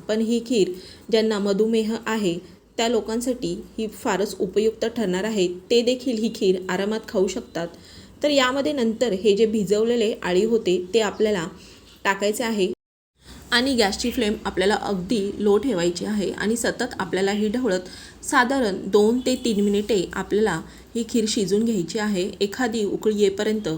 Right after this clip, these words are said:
आपल्याला ही खीर शिजवायची आहे. हे पहा, मस्त अशी घट्टसर, दाटसर अशी छान आपली ही अळीवाची अतिशय पौष्टिक अशी खीर तयार झालेली आहे.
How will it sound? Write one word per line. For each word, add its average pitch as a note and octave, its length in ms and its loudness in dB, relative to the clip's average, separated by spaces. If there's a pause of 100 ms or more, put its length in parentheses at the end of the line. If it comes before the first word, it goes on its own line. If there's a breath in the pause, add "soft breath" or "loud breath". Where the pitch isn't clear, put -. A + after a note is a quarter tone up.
(160)
आपल्याला F#3+ 300 -2
ही G3 300 -2
खीर G3 200 0 (180)
शिजवायची E3 500 -4
आहे. G3+ 220 -6 (420 loud breath)
हे G3+ 140 2
पहा, A3 260 -2
मस्त G3+ 380 -2
अशी G3+ 280 -2
घट्टसर, G3+ 600 -2
दाटसर E3 520 -4
अशी G3+ 260 -4
छान A3 220 -4 (100)
आपली F#3+ 220 -2
ही G3+ 240 0 (440 loud breath)
अळीवाची G#3+ 680 0
अतिशय A3+ 400 -2
पौष्टिक G#3 580 -2 (120)
अशी A3+ 260 -2
खीर A3 240 -2 (100)
तयार F3+ 240 -2
झालेली F#3+ 320 -2
आहे. G#3 320 -6